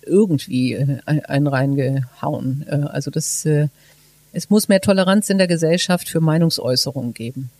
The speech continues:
nicht? Und, und auch nicht so polarisiert. Und es müsste auch in der Medienlandschaft differenzierter damit umgegangen werden. Das, das wär,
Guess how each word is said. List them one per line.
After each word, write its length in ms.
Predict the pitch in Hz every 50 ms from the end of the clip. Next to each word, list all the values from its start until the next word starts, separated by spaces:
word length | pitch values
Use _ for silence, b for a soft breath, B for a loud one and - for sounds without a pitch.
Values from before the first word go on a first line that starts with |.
| -
nicht? 240 | 165 165 175 - -
Und, 180 | - 151 - -
und 240 | - 156 139 - -
auch 160 | 147 170 170
nicht 160 | 196 185 151
so 100 | - 170
polarisiert. 800 | - - - 160 160 151 147 151 143 139 147 147 135 127 131 127
Und 80 | 135
es 140 | 135 - -
müsste 320 | 180 175 - - - -
auch 140 | - - -
in 80 | 170 160
der 120 | 160 156
Medienlandschaft 960 | 156 160 175 202 208 180 170 151 147 156 151 156 147 - - 151 147 - - B B B B B B B B _ -
differenzierter 840 | 170 - - 160 160 160 151 - - - 185 202 202 196 - 143
damit 260 | 127 127 131 127 113 -
umgegangen 600 | - 127 120 135 127 - - 135 131 123 139 135
werden. 320 | 131 123 127 127 135 135
Das, 260 | - 147 - - -
das 280 | - 143 151 - - 151
wär, 320 | 147 139 131 127 123 120